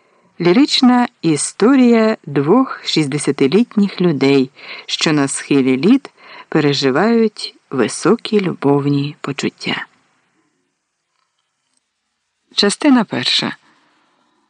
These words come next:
Сутінки напередодні. Стояв сірий дощовий липневий день. Валерій під'їжджав до Сторожинця,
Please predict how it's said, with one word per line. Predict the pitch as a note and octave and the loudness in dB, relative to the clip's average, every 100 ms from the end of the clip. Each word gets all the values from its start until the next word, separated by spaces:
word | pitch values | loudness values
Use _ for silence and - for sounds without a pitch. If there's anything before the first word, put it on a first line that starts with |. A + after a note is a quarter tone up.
| _ | _
Сутінки | - - A#3+ D4 D4 C4 - A#3+ | -10 0 0 2 4 2 2 2
напередодні. | G3 G#3 F#3+ F#3 D#3 B2 A2 D#2 - - _ _ _ _ _ _ _ _ _ _ _ _ _ _ _ _ _ _ _ _ _ _ _ _ _ _ _ _ - | 2 0 -2 -2 -2 -4 -6 -6 -10 -14 _ _ _ _ _ _ _ _ _ _ _ _ _ _ _ _ _ _ _ _ _ _ _ _ _ _ _ _ -12
Стояв | E3 - A3 A3 G3+ | -8 0 2 2 0
сірий | - B3+ C#4 C4+ B3+ | -2 2 4 4 2
дощовий | E3 - - E3 E3 G#3 A#3 - - | 0 -2 0 0 2 2 0 -6 -2
липневий | D#3+ D3 - C#3+ E3 E3+ D3 | 0 0 0 0 0 -2 -4
день. | A2+ A2+ B2 - _ _ _ _ _ _ _ _ _ _ _ _ _ _ _ _ _ | -2 -2 -4 -12 _ _ _ _ _ _ _ _ _ _ _ _ _ _ _ _ _
Валерій | - F3 G3+ G#3+ G#3 | -2 2 2 2 0
під'їжджав | F#3+ F3+ D#3+ D#3+ - F3 E3+ D#3 | 0 0 0 -2 -2 0 0 -2
до | D3 D3 | -4 -4
Сторожинця, | - D3+ D3 C#3+ F#3 G#3 G#3 - F#3 | -4 -4 -2 0 2 2 0 -2 -4